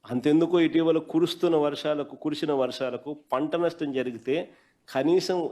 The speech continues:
ఏ అధికారి ఆ, ఆ ఊర్లలోకి వెళ్ళి ఆ పంట నష్టం జరిగింది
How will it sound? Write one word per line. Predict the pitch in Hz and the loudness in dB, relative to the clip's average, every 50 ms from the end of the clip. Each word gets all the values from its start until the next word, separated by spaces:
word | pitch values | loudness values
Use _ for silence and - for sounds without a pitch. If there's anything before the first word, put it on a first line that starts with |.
| - | -6
ఏ | 139 123 127 143 160 170 | -6 -2 2 2 4 4
అధికారి | 170 165 160 160 170 170 175 170 170 165 170 165 165 | 4 4 2 2 0 0 2 0 2 2 2 0 0
ఆ, | - 151 139 139 - - | 0 -2 -2 -4 -4 -4
ఆ | 139 135 | -2 -2
ఊర్లలోకి | 131 127 131 147 156 156 160 160 156 156 147 - 139 | 0 0 0 -2 0 2 2 4 4 4 2 0 0
వెళ్ళి | 131 131 127 127 135 151 156 | -2 -2 0 0 0 0 0
ఆ | 147 | 0
పంట | 143 - 135 127 139 131 156 | 0 0 -2 -2 -2 -2 -2
నష్టం | 156 160 151 - - 156 147 127 | -2 -2 -2 -2 -2 -2 -2 -2
జరిగింది | 113 127 127 147 143 156 151 143 127 139 156 156 | 0 -2 -2 -2 -2 -2 -2 -2 -2 -2 -4 -6